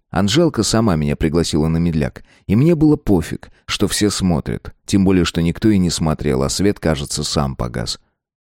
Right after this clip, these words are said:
Впервые в жизни мне хотелось остаться в лагере. Дико хотелось, потому что Анжелка осталась на третью смену. И моё сердце осталось, или, не знаю, диафрагма, селезёнка,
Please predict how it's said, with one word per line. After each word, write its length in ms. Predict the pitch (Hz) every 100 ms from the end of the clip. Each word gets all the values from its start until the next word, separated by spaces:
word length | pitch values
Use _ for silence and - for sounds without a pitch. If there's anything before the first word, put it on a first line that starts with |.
| _
Впервые 460 | - - 87 92 87
в 60 |
жизни 340 | 76 104 85 82
мне 180 | 78 78
хотелось 460 | 82 - 92 80
остаться 440 | 71 - 71 - 71
в 80 |
лагере. 400 | 71 64 52 50 - _ _ _
Дико 360 | - 80 233 69
хотелось, 560 | - 76 - 67 50 - _ _ _ -
потому 300 | 98 104 107
что 180 | -
Анжелка 520 | 85 87 98 135 - 69
осталась 420 | - 69 65 -
на 120 | 76
третью 360 | 82 82 - 87
смену. 440 | - 69 58 50 - _ _ _ -
И 80 | 95
моё 200 | 113 127
сердце 440 | - 98 - 87
осталось, 680 | 76 - 78 69 67 - - -
или, 480 | 85 85 80 69 58 -
не 140 | - 90
знаю, 460 | 82 80 58 52 -
диафрагма, 720 | - 110 92 87 90 85 71
селезёнка, 720 | - 95 90 76 87 80 -